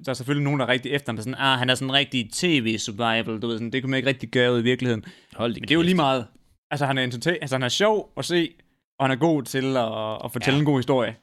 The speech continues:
Speaker 2: Og resten af de ting, personerne ser, som siger sådan noget, de er snot dumme reality-ting, sikkert. Men hvorom alting er, sidste ting, jeg skal, øh, åh,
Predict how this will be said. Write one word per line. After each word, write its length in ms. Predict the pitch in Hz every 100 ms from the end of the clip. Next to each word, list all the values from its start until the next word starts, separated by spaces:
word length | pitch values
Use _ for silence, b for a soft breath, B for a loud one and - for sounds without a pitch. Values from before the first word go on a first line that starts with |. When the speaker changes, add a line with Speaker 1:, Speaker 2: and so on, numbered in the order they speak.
| _
Speaker 2:
Og 120 | 107
resten 260 | 135 139 113
af 80 | 98
de 100 | 113
ting, 240 | 135 107
personerne 480 | 98 117 110 92 92
ser, 220 | 104 98
som 200 | 90 92
siger 160 | 110 110
sådan 180 | - 95
noget, 220 | 87 95
de 240 | 104 101 92
er 760 | 87 87 - - - - - - _ -
snot 440 | - - 107 101
dumme 640 | 98 92 98 98 98 110 110 -
reality-ting, 680 | 98 95 101 - 92 - -
sikkert. 220 | - - _ _ _ _ _ _ _ _ _ _ _ -
Men 100 | 143
hvorom 160 | 185 175
alting 320 | 156 147 135
er, 140 | 139 143 B B B -
sidste 260 | - 156 131
ting, 280 | 139 135
jeg 100 | 104
skal, 280 | - 117 110
øh, 600 | 104 101 98 98 95 92 98 95 _ _ _ _ _ _ _ _ _ _ _ _ _ _ _ _ _ _ -
åh, 120 | 104